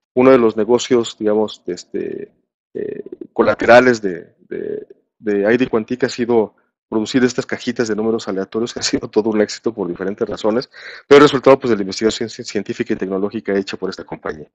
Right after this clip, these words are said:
Esta compañía, pues, pueden comprar, y ya con esto le paro porque no quiero hacer, no, no trabajo para ellos, ¿no? Es, pueden hacer, eh, eh, se puede hacer compra de sistemas criptográficos off the shelf,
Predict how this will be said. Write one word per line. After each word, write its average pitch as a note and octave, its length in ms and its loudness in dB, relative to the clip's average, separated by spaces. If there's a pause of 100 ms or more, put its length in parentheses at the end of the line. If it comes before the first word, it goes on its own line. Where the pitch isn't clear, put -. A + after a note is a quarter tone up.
(380)
Esta - 220 4
compañía, B2 340 4
pues, - 140 -12
pueden A#2+ 180 2
comprar, G#2 400 -2
y A2+ 60 -6
ya A2+ 120 4
con A#2 140 2
esto A2 160 -4
le G2 60 -2
paro A2 220 2
porque - 220 -10
no G2+ 100 -2
quiero G#2 180 -2
hacer, F#2+ 200 -4
no, F#2 180 -2
no G2+ 120 -2
trabajo G#2 260 -2
para F#2 200 -2
ellos, G2+ 200 -4
¿no? - 140 -10 (340)
Es, G#2+ 400 4
pueden A2+ 320 2
hacer, A2+ 380 -2
eh, F#2 300 -10 (1300)
eh, G2 220 -8
se - 100 -10
puede B2+ 180 6
hacer B2 180 2
compra A#2+ 260 4
de G2+ 80 2
sistemas A#2 320 0
criptográficos A2+ 680 -6
off G#2+ 160 -2
the G2+ 80 -8
shelf, - 320 -10